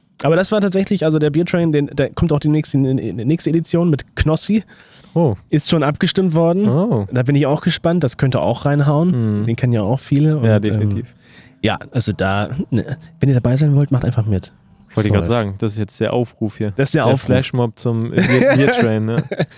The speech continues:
Speaker 1: Genau.
Speaker 2: Bin ich gespannt,
Speaker 1: Ja.
Speaker 2: äh, ob der Rekord dann von Klaas geknackt wird
Speaker 1: Ich
Speaker 2: bei
Speaker 1: auch.
Speaker 2: Knossi.
Speaker 1: Wir gucken mal.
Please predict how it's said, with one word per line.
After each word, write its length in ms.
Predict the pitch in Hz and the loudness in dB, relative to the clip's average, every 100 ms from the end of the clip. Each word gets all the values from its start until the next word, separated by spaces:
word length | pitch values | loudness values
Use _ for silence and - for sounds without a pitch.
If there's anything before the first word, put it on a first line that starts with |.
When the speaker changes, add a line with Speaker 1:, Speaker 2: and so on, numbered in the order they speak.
| - - | -18 -4
Speaker 1:
Genau. 300 | 123 120 117 | 0 0 0
Speaker 2:
Bin 100 | 123 | -2
ich 100 | 117 | -2
gespannt, 560 | 113 - 123 113 104 - - | -4 -6 -4 -4 -6 -12 -6
Speaker 1:
Ja. 280 | 95 104 101 | -4 -4 -4
Speaker 2:
äh, 40 | |
ob 200 | 110 - | -6 -4
der 240 | 113 107 113 | -2 0 -2
Rekord 400 | 113 107 120 120 | -6 -4 -4 -2
dann 360 | 117 110 110 110 | -2 -4 -4 -8
von 180 | - 110 | -6 -8
Klaas 300 | - 117 113 | -4 -6 -6
geknackt 420 | 113 - 123 117 | -10 -8 -10 -4
wird 100 | 104 | -4
Speaker 1:
Ich 60 | - | -2
Speaker 2:
bei 40 | |
Speaker 1:
auch. 120 | 82 - | -2 -4
Speaker 2:
Knossi. 240 | 113 - | -10 -8
Speaker 1:
Wir 80 | - | -6
gucken 240 | 101 87 | -6 -6
mal. 180 | 80 - | -8 -10